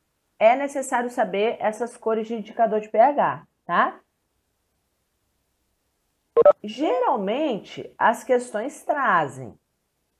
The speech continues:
tá? Geralmente, as questões trazem. Mas, se não trouxer, é bom que vocês saibam do azul de bromotimol, fenolftaleína, tá? Mas, geralmente, a própria questão traz. Aqui eles não colocaram porque a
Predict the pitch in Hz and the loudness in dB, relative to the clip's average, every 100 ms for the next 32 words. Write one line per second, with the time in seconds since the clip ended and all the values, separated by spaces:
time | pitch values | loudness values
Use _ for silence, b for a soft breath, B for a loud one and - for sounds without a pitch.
0 | _ _ _ _ _ _ - 160 214 - | _ _ _ _ _ _ -6 -2 -2 -4
1 | _ 180 190 233 247 226 240 240 247 254 | _ -10 -4 -2 -2 -6 -8 -6 -8 -8
2 | 320 - 180 135 135 - _ _ _ _ | -10 -4 -2 -2 -6 -14 _ _ _ _
3 | _ 180 220 196 180 190 277 - - _ | _ 2 4 6 6 4 0 -8 -20 _
4 | - 240 202 196 226 240 240 220 208 220 | -10 -6 -4 -2 -2 -2 -2 2 4 4
5 | 262 277 269 277 277 277 269 214 202 208 | 2 -2 -4 -6 -8 -8 0 0 0 -8
6 | b b 247 277 247 254 262 220 208 220 | b b -2 0 0 -2 -2 -4 -2 -2
7 | 220 220 202 185 190 214 202 196 185 - | -4 -8 -6 -2 2 4 4 2 0 -10
8 | _ _ _ 240 240 247 247 226 214 185 | _ _ _ -6 -4 -4 -2 0 0 -2
9 | 208 220 214 202 190 196 _ 202 240 269 | -4 -4 -4 -4 -8 -12 _ -2 -2 -2
10 | 277 285 302 285 285 - _ - - 220 | -8 -6 -6 -6 -12 -14 _ -20 -8 -6
11 | 220 240 254 254 247 254 277 240 208 214 | 0 0 0 -4 -6 -6 -2 0 0 -4
12 | - 285 277 285 277 277 277 254 262 - | -4 -4 -4 -6 -2 0 0 0 -2 -4
13 | 311 | 0